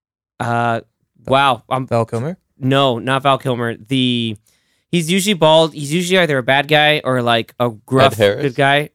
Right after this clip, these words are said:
Speaker 1: No, not Ed Harris. Um, uh,
Speaker 2: Usually bald.
Speaker 1: Michael something,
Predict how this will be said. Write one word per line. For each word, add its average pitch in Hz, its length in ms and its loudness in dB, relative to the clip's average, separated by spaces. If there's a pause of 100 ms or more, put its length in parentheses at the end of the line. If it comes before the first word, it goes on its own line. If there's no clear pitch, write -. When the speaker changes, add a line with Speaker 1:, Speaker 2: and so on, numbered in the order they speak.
Speaker 1:
No, 143 440 0
not 139 220 -2
Ed 139 120 0
Harris. 117 500 -6
Um, 113 440 -4 (1000)
uh, 123 340 2
Speaker 2:
Usually 127 320 -10
bald. 120 60 -4
Speaker 1:
Michael 147 640 2 (160)
something, 117 520 -4